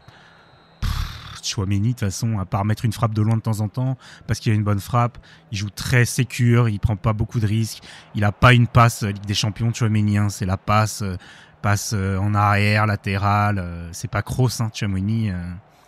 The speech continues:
ce sera pas, et en fait, ce sera jamais Toni Kroos, il y a pas de, il y a pas de laisse-lui le temps, en fait. Quand t'as pas le pied de Tro-, Kroos et Modric, tu l'auras jamais.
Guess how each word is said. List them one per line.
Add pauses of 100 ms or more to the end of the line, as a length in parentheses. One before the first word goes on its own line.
(100)
ce
sera
pas, (340)
et
en
fait,
ce
sera
jamais
Toni
Kroos,
il
y
a
pas
de,
il
y
a
pas
de
laisse-lui
le
temps,
en
fait. (440)
Quand
t'as
pas
le
pied
de
Tro-,
Kroos
et
Modric,
tu
l'auras
jamais.